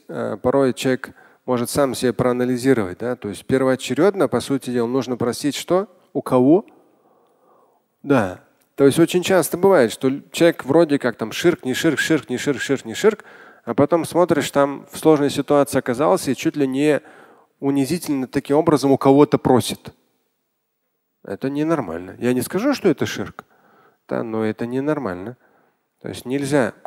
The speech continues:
кого-либо или чего-либо ставить на уровень Всевышнего. Первоочередно нужно у него просить. Да, ты попросишь, ты выстроишь какие-то отношения взаимовыгодные, еще что-то. Но,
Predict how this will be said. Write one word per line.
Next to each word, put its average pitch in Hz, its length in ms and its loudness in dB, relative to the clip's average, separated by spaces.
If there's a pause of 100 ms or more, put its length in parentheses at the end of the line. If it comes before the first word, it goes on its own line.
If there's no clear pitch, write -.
(220)
кого-либо 120 720 4
или 117 120 -2
чего-либо 123 680 0
ставить - 440 -4
на 117 100 -4
уровень 120 260 -2
Всевышнего. - 500 -14 (480)
Первоочередно 196 500 4
нужно 202 200 4
у - 20 6
него 190 160 8
просить. 127 400 0
Да, 180 260 6
ты 160 140 0
попросишь, 180 800 2 (100)
ты 135 400 2
выстроишь 151 400 0
какие-то 147 340 -2
отношения 135 560 -2
взаимовыгодные, 127 760 -2
еще 131 200 -4
что-то. 110 380 -10
Но, 233 300 4